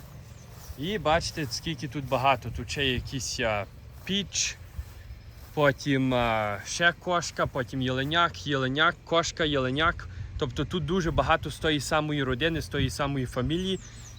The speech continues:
І ще пох-, покажу вам старші пам'ятники трошки в-, там далині. Тут спочивають Костюки,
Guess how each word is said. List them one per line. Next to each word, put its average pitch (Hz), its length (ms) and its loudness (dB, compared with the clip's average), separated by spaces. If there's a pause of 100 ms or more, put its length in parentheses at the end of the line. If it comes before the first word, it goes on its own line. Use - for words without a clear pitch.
(120)
І 139 80 0
ще 170 200 6
пох-, 151 360 0 (120)
покажу 160 380 6
вам 160 160 4
старші 151 400 6
пам'ятники 143 600 2
трошки 147 380 -2
в-, 120 80 -6 (520)
там 139 220 4
далині. 131 420 4 (2500)
Тут 156 160 -2
спочивають 139 640 2
Костюки, 143 760 -4